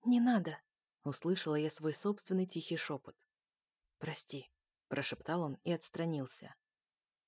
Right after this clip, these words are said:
«До завтра, Леон, и спасибо тебе», — улыбнулась я ему смущённо.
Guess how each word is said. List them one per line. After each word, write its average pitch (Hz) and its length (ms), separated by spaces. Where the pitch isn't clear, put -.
«До 233 180
завтра, 247 360
Леон, 165 360
и 247 120
спасибо 247 500
тебе», — 151 320
улыбнулась 170 680
я 175 100
ему 165 140
смущённо. 147 680